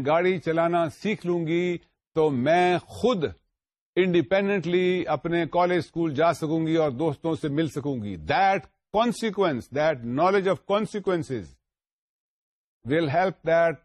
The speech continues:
young adolescent girl to learn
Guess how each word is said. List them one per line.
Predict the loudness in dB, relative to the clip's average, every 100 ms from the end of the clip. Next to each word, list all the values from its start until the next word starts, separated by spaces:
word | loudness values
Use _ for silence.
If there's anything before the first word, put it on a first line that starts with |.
| _ _ _ _ _ -12
young | -2 0 0 -2 -8 -12 _ _ _ _
adolescent | -4 0 0 0 -4 -6 -12 _ _ _ _ _ _ -2
girl | 2 4 4 0 -6 _ _ _ -4
to | -4 -4 -8
learn | -2 2 4 6 4 2